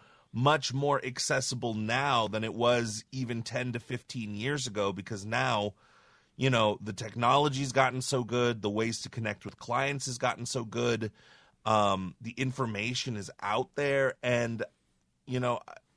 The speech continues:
ten, fifteen years ago, I don't think I would have been full-time at this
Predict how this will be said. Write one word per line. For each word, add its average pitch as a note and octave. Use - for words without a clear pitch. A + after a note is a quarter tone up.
ten, E3+
fifteen D#3+
years E3+
ago, C3
I A2+
don't D3+
think C#3
I B2+
would A#2
have E3
been G#2
full-time G#2+
at F2
this G#2